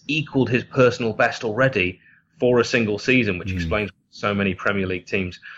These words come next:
Speaker 1: are sniffing around him. So what makes this Red Bull machine such a success?
Speaker 2: I think what makes, well, you, you mentioned it,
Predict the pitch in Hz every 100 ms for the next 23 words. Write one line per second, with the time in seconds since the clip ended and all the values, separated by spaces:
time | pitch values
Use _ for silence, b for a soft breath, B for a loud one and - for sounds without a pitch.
0 | B - 104 101 92 - - 123 104 113
1 | 101 98 104 101 101 95 92 - _ -
2 | - 131 123 95 90 B B B B -
3 | 165 226 208 208 208 - 160 139 - -
4 | - 120 143 123 117 135 131 127 117 -
5 | - 143 123 87 82 104 - _ _ -
6 | 165 - 135 - - - 165 113 - -
7 | - _ _ _ _ _ 101 101 151 165
8 | 170 - 98 104 98 110 90 98 92 -
9 | 90 101 - 87 92 101 - 85 82 87